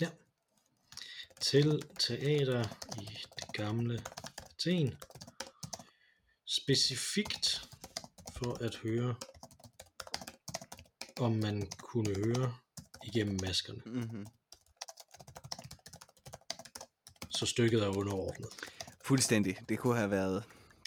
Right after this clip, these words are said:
Speaker 1: Altså, skyerne kunne være meget godt, ikke? Fordi at der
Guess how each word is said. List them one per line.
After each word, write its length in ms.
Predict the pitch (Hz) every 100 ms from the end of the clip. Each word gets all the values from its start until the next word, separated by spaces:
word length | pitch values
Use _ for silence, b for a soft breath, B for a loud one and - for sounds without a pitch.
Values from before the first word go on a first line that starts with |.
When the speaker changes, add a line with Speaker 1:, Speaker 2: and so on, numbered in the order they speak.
| - _ _ _ _ _ - _ - B B B B -
Speaker 1:
Altså, 200 | 139 131
skyerne 520 | - 220 220 165 120
kunne 180 | - 127
være 100 | 123
meget 180 | 135 151
godt, 160 | 165
ikke? 180 | 190 196
Fordi 200 | - 160
at 140 | 143
der 160 | 156 135